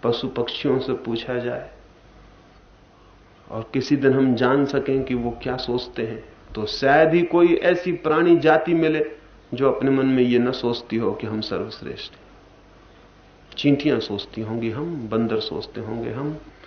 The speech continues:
डार्विन ने कह दिया कि मनुष्य विकसित हुआ है बंदरों से।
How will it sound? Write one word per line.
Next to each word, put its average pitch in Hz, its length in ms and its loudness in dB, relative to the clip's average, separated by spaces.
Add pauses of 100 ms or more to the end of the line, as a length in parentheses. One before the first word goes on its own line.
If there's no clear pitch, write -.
(320)
डार्विन 139 520 6
ने 139 80 6
कह 160 220 2
दिया 165 280 2
कि 123 160 -4
मनुष्य 123 420 0
विकसित 120 480 -4
हुआ 117 140 0
है 110 80 -4
बंदरों 107 400 -6
से। - 160 -18